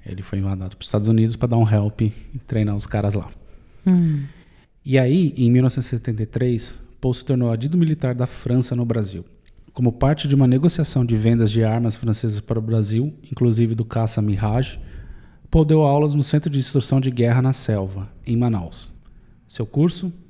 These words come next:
Speaker 1: Interrogatório e Informação. E aí, Camila? O que você acha de um curso de interrogatório e informação?
Speaker 2: Acho importante um curso de interrogatório e informação.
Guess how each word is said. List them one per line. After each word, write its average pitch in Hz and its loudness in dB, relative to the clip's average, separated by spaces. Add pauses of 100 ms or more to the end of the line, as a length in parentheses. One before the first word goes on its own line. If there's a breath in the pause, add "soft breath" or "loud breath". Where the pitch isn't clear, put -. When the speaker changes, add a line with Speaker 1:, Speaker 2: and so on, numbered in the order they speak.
(460)
Speaker 1:
Interrogatório 143 -2
e 123 -4
Informação. 107 -8 (540)
E - 2
aí, 120 6
Camila? 98 -2 (1300 soft breath)
O - -20
que - -10
você 131 -4
acha 123 -2
de 117 -2
um 117 -2
curso 113 -4
de 110 -8 (420 soft breath)
interrogatório 123 2
e - 2
informação? 107 -4 (460 soft breath)
Speaker 2:
Acho 214 -2
importante 208 2
um 165 4
curso 160 -2
de 160 6
interrogatório 151 4
e 151 8
informação. 156 2